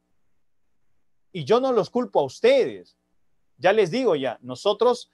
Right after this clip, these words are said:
aquí los reci-, los recibimos en la universidad con un pasivo de no haber hecho investigación desde la escuela, de no haber hecho comprensión lectora desde la escuela, de no haber hecho una disciplina académica desde la escuela.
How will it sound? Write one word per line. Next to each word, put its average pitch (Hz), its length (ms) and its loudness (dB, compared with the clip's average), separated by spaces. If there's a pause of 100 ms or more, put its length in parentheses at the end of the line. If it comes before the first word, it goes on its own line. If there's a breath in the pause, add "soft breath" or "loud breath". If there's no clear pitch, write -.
(100)
aquí 147 260 -4
los 226 140 2
reci-, 180 460 -2
los 143 240 -4
recibimos 147 540 -6
en 208 100 -2
la 160 80 -2
universidad 139 720 -4 (360)
con 160 240 -2
un 220 120 -8
pasivo 170 680 -2 (420)
de 139 200 -4
no 156 100 -2
haber 185 220 2
hecho 185 220 -4
investigación 156 580 -6
desde 131 240 -6
la 110 80 -10
escuela, 113 560 -4 (220)
de 143 160 0
no 160 100 -2
haber 175 220 2
hecho 185 280 -4
comprensión 151 440 -4
lectora 185 380 0
desde 131 260 -8
la 113 80 -10
escuela, 143 500 -4 (240)
de 147 180 -2
no 160 120 -2
haber 175 220 0
hecho 180 240 -4
una 175 260 -2
disciplina 160 480 -8
académica 165 520 -2
desde 120 260 -8
la 104 80 -12
escuela. 143 720 -4